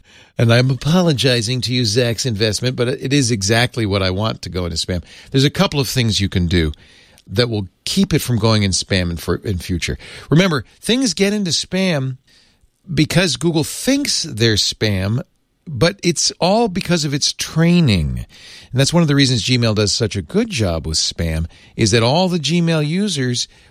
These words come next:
when they get spam in their regular inbox, are marking it spam, and that's giving it a lot of information about what is and isn't spam. But notice,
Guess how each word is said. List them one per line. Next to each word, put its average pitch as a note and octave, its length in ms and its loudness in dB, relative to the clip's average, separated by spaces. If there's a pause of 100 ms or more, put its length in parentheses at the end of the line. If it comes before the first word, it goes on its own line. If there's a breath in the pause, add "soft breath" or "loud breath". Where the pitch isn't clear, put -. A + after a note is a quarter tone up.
when B2+ 160 2
they C3 120 4
get C#3+ 160 2
spam D3+ 400 0
in C3+ 80 0
their B2+ 140 0
regular D3+ 360 0
inbox, A2 440 0
are A2 80 -4
marking B2 420 2
it A#2+ 80 0
spam, D#3+ 480 0
and G#2 80 2
that's A2+ 240 0
giving B2 300 0
it A#2 100 0
a G#2+ 40 0
lot G2 340 0
of C3+ 80 0
information D3 560 0
about F2 260 -2
what G#2+ 240 -2
is G#2 220 -2
and F#2 80 -2
isn't F2 220 -4
spam. B2 440 -2 (440 soft breath)
But D3 120 4
notice, D3 560 0